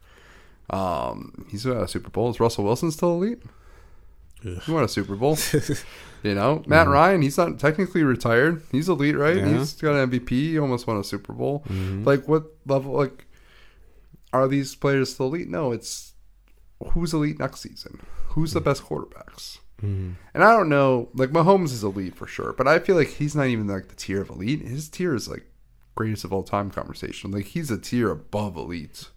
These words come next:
Speaker 2: Mm-hmm.
Speaker 1: And to me, I was like, "Okay, we either don't have anyone in the t-, elite tier,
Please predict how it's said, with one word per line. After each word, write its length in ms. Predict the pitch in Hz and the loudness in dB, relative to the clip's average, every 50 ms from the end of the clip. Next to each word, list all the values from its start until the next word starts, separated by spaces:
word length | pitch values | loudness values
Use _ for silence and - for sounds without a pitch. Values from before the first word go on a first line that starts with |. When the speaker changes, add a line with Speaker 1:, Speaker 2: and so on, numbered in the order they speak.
| - - | -8 -4
Speaker 2:
Mm-hmm. 340 | 101 110 104 104 98 90 92 95 - - - - | -2 0 0 0 -2 -4 -4 -8 -10 -14 -12 -10
Speaker 1:
And 100 | 113 113 | -8 -6
to 100 | - 135 | -4 -2
me, 160 | 147 160 160 | 0 2 2
I 20 | 151 | 2
was 120 | 131 117 | 2 2
like, 180 | 127 123 123 - | 0 0 0 -2
"Okay, 260 | 135 131 - - 110 | -2 -2 0 -2 -2
we 200 | 101 110 127 151 | 0 0 -2 -2
either 160 | 165 165 151 | -2 -2 -2
don't 260 | 120 131 123 117 - | 0 0 0 -2 -2
have 200 | - - 104 98 | -6 -6 -4 -4
anyone 300 | 95 98 110 120 135 143 | -2 -2 -2 0 0 0
in 80 | 151 151 | 0 0
the 80 | 151 151 | -2 -4
t-, 180 | 151 - - - - - | -6 -8 -16 -18 -14 -6
elite 380 | - - 117 120 127 139 135 135 | -2 -2 0 0 -2 -4 -4 -6
tier, 460 | - - - 135 135 147 170 180 175 | -10 -8 -4 -2 -2 -2 -2 -4 -6